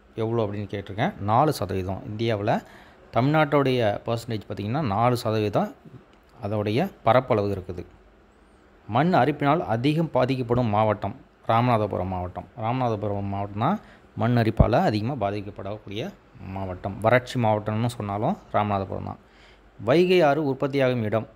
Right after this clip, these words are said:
வருஷ நாடு மலை. வருஷ நாடு மலை அப்படின்னு சொல்லுவாங்க. அதுலேருந்து தான் வைகை ஆறு உற்பத்தியாகுது. ரொம்ப இம்பார்ட்டன்டானது. ஏழைகளின் ஊட்டி என்று அழைக்கப்படுவது ஏற்காடு. ஏழைகளின் ஊட்டி அப்படின்னு அழைக்கப்படுறது ஏற்காடு மலை. வைனபாபு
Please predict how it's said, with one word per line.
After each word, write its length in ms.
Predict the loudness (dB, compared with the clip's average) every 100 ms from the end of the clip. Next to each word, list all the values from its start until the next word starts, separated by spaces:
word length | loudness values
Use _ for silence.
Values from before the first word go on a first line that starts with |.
| -4
வருஷ 400 | -2 0 -2 0
நாடு 260 | 2 2 2
மலை. 220 | 0 -2 -4
வருஷ 280 | -4 -2 -2
நாடு 240 | 0 2 0 -2
மலை 200 | 0 0
அப்படின்னு 260 | 0 -4 -6
சொல்லுவாங்க. 280 | -6 -2 -2
அதுலேருந்து 360 | 0 0 0 0
தான் 180 | 0 2
வைகை 300 | 0 2 0
ஆறு 180 | 0 -2 -4
உற்பத்தியாகுது. 560 | -6 -6 -4 -4 -4 -6
ரொம்ப 180 | -4 0
இம்பார்ட்டன்டானது. 600 | 0 0 -2 -2 -6 -6 -10 -14 -20 -20 -20 -18 -2
ஏழைகளின் 480 | 2 4 4 2 2
ஊட்டி 280 | 0 0 0
என்று 200 | 0 2
அழைக்கப்படுவது 640 | 2 2 0 0 0 0 0 -2 -16 -2
ஏற்காடு. 520 | 0 2 4 4 2 -4 -6
ஏழைகளின் 440 | -2 0 0 -2 -2
ஊட்டி 280 | -4 -6 -6
அப்படின்னு 320 | -8 -6 -4
அழைக்கப்படுறது 580 | -6 -6 -6 -4 0 2 0 -6 _ -6 -2
ஏற்காடு 460 | -2 0 0 0
மலை. 220 | -2 -6 -8 -16 -20 _ _ _ _ -4
வைனபாபு 580 | 0 0 2 4 4